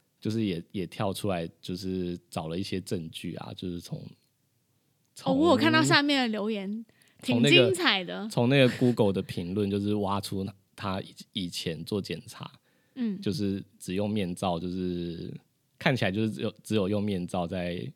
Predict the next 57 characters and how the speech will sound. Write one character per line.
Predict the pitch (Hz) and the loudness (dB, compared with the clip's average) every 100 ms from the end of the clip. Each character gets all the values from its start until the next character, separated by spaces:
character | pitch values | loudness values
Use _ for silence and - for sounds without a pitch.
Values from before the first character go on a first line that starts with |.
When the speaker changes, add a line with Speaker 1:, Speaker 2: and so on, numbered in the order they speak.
| _ _ _ | _ _ _
Speaker 1:
维 | 101 90 | -6 -4
持。 | 95 - - 120 - _ | -6 -10 -10 -14 -16 _
Speaker 2:
嗯。 | 254 220 185 202 | -2 0 -2 -6
Speaker 1:
就 | - 113 | 0 0
是， | 110 | 0
就 | 120 117 | -2 0
一 | 117 | 0
只 | 117 | -2
狗 | 107 87 | -4 -6
躺 | - - | -6 -8
在 | 87 | -6
那 | 92 | -6
边， | 90 85 | -6 -8
然 | 82 | -6
后 | |
但 | 95 90 | -6 -6
只 | 85 | -8
有 | 80 - _ _ | -8 -10 _ _
mask | - 90 87 - - - | -8 -8 -8 -14 -14 -12
这 | |
样 | - - | -12 -14
子。 | - - _ | -20 -20 _
Speaker 2:
嗯， | 240 220 214 202 | -2 2 0 0
嗯， | 196 | -4
嗯， | |
Speaker 1:
对， | 185 | -4
Speaker 2:
嗯。 | |
Speaker 1:
然 | 175 | -2
后 | 180 | -2
就 | 139 98 95 - | -2 -4 -6 -10
有 | 95 | -6
很 | 95 82 | -6 -6
多 | 92 | -6
人 | 82 | -6
在， | 85 92 - | -8 -12 -8
在 | 92 | -10
争 | 87 87 | -6 -8
吵 | 87 - | -8 -12
这 | - | -10
件 | 85 82 | -10 -10
事 | - 82 | -12 -12
情。 | - - - _ _ _ | -12 -14 -14 _ _ _
Speaker 2:
对。 | 202 196 196 - | -10 -10 -14 -10
Speaker 1:
嗯。 | - - _ _ _ _ _ _ | -10 -12 _ _ _ _ _ _
Speaker 2:
欸， | 294 339 | -2 2
那 | 392 | 4
你 | 240 | 4
要 | |
不 | 233 | 6
要 | 254 | 4
讲 | 220 185 | 2 -4
一 | 202 | -4
下， | 226 214 | -2 0
就 | 226 | 0
是 | 196 233 202 190 _ _ - - _ | 0 0 0 -4 _ _ -20 -20 _
关 | 294 320 | 2 4
于 | 285 214 196 202 | 2 2 0 -2